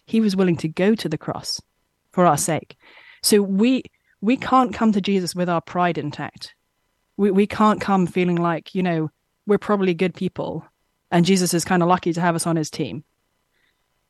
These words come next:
We have to come like we see people in the Gospels coming, like, on our knees, in desperate, in, in need, crying out to Jesus for help. And when we come that way, he welcomes us and embraces us. And, and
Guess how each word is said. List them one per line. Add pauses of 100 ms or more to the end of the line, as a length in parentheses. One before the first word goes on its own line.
(180)
We
have
to
come
like
we
see (720)
people
in
the
Gospels
coming,
like,
on
our
knees,
in
desperate, (220)
in,
in
need, (120)
crying
out
to
Jesus
for
help. (800)
And
when
we
come
that
way,
he
welcomes
us
and
embraces
us. (640)
And,
and